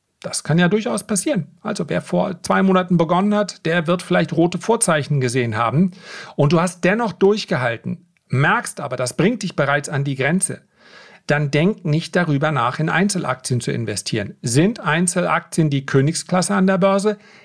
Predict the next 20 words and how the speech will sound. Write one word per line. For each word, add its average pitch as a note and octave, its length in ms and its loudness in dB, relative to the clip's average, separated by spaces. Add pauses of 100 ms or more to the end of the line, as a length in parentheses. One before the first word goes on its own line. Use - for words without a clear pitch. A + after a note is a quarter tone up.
Ja. G#2+ 400 0 (580)
Kann G#3 220 0
man G#3 240 2
mit C3+ 260 -4
ihnen, C#3+ 640 0 (240)
wenn G#2+ 280 -4
sie G#2+ 200 -8
richtig F#3+ 560 0
diversifiziert D3 840 0
und C#3 160 -2
zusammengestellt C3 760 0
sind, C#3+ 220 2 (160)
eine C3+ 460 -2 (140)
Rendite C3 640 0
erzielen, E3+ 500 4
die C#3 260 -2 (120)
oberhalb G#3 540 2
der F3 180 2
Rendite, B2+ 500 -2
äh, A#2+ 240 -4